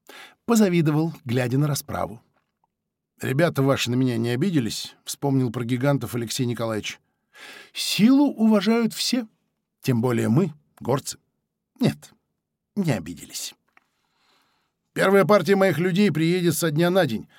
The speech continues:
но офицеров среди них не будет», — вернулся к деловому разговору Лыков. «Так что колонию следует подготовить к проживанию в первую очередь.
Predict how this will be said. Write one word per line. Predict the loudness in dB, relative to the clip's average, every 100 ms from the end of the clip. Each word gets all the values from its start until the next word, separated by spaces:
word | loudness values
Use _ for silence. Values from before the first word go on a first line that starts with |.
| _ _ _ _ _
но | -4
офицеров | 0 0 2 2 2
среди | 0 -2 2
них | 2 2
не | 0
будет», — | 2 0 -2 -8 -16 -10
вернулся | -4 0 0 0
к | -2
деловому | 0 2 2 2
разговору | 0 -2 -2 0
Лыков. | 0 -2 -6 -16 -20 _ _ _ _
«Так | -6 -4
что | -4
колонию | -2 0 0 0 0
следует | 0 0 0
подготовить | -2 -2 -2 0 -2 -4
к |
проживанию | -4 -2 0 0 0 0
в |
первую | -2 -2 0 0
очередь. | -2 -10 -16